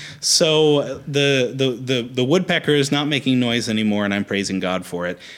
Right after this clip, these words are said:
But I should also be willing to deal with somebody's crying child. Of how much more value is a child than a woodpecker?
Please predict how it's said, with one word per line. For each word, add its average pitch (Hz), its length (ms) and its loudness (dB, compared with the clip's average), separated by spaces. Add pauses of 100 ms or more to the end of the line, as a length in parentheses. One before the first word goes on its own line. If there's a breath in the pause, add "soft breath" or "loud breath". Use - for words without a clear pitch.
(160 loud breath)
But 131 200 -2
I 127 80 0
should - 180 -6
also 151 300 -6
be 156 160 -4
willing 117 640 -4
to 123 140 -6
deal 110 680 -4 (840)
with - 420 -8 (280)
somebody's 156 420 -8
crying 113 340 -10
child. 147 440 -4 (200 loud breath)
Of 151 120 0
how 214 180 0
much 247 240 4
more 202 180 6
value 170 540 2
is 104 120 0
a 113 60 -6
child 131 840 0 (320 loud breath)
than 185 140 2
a 180 80 4
woodpecker? 185 840 -2